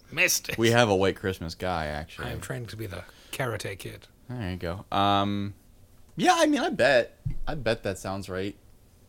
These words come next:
Speaker 2: I'm not sure if it sounds right, but I bet that it does. Um, he was prolific, I'm sure.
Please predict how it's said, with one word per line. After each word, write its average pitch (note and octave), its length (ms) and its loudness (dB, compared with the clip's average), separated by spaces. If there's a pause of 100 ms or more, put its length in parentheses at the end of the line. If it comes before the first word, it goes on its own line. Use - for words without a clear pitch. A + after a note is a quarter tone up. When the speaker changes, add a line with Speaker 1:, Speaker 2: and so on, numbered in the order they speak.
(120)
Speaker 2:
I'm A2 100 -4
not A2+ 140 -2
sure G#2+ 140 -2
if G2 100 -6
it F2 80 -8
sounds E2+ 280 -4
right, E2+ 160 -4
but - 100 -6
I D#2+ 40 -4
bet F#2 240 -2
that E2+ 100 -6
it E2 100 -8
does. D#2 340 -4 (640)
Um, F#2+ 500 -2 (720)
he C#3 120 -2
was D3 180 -2
prolific, G2+ 640 -6 (120)
I'm F2+ 160 -4
sure. F2+ 380 -8